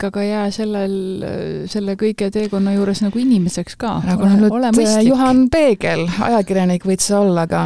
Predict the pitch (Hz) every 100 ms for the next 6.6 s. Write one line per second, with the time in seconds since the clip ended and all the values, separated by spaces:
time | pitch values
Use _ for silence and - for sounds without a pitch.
0 | 170 196 180 165 165 165 160 151 - -
1 | - - 208 220 254 233 170 156 175 175
2 | 170 165 170 - 196 180 180 175 170 170
3 | 180 185 170 170 170 - 50 - 180 190
4 | 180 180 175 175 - - - 208 226 196
5 | - 202 196 190 - - 196 226 - 175
6 | 202 185 160 175 160